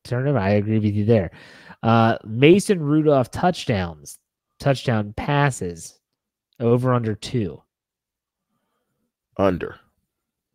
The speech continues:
Speaker 1: You think one or none?
Speaker 2: One, two rushing scores.
Speaker 1: Okay. James Conner touchdowns. Two.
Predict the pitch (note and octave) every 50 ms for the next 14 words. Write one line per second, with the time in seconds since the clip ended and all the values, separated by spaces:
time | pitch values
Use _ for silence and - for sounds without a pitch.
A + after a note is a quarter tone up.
0 | _ - B2+ A2 G2 G#2+ G#2 G2+ F#2+ F#2+ G2+ A2 B2 C#3+ D3+ D3 B2+ A#2 A#2+ A#2+
1 | A2 F#2+ E2+ D2+ D#2 _ _ _ _ _ - - - _ - - F#2+ A2 A#2 A#2+
2 | A#2+ A#2+ A#2+ - _ _ _ - - B2+ G#2+ E2 F#2 F2+ F2+ - - D#2 C#2+ -
3 | - - G1+ G1+ - - - - - - - _ _ _ _ _ _ - E2+ G2
4 | - - A2+ A2 B2 B2+ - _ _ _ _ _ _ _ _ _ _ _ - B2+
5 | A2 B2 C3+ C3+ C#3 C3 A#2+ - - - B2+ B2+ B2+ B2+ B2+ B2+ B2 - - B2+
6 | B2 B2 - - C#3+ C3 C3+ C#3+ D#3 D#3+ E3 D#3+ - - - _ _ _ _ _
7 | _ _ _ _ _ _ _ _ _ _ _ _ _ _ _ _ _ _ _ _
8 | _ - - - C#3+ B2 G2 E2 C#2+